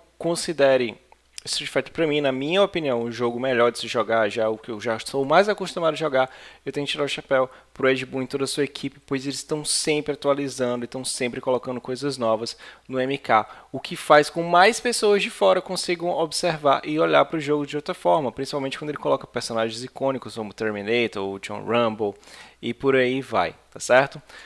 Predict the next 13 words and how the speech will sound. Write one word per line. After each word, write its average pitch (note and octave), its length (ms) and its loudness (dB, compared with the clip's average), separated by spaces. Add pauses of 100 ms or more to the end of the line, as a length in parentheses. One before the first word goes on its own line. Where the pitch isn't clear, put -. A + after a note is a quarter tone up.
(200)
No B3 120 0
segundo C4+ 320 2
lugar, G#3+ 380 8
eu G#3 60 6
vou G3+ 100 4
botar G#3 300 4
um G#3+ 120 0
jogo F3+ 440 0
que - 100 -4
eu F#3 80 2
comecei G#3 720 2
a A#3 60 4
acompanhar F#3 680 2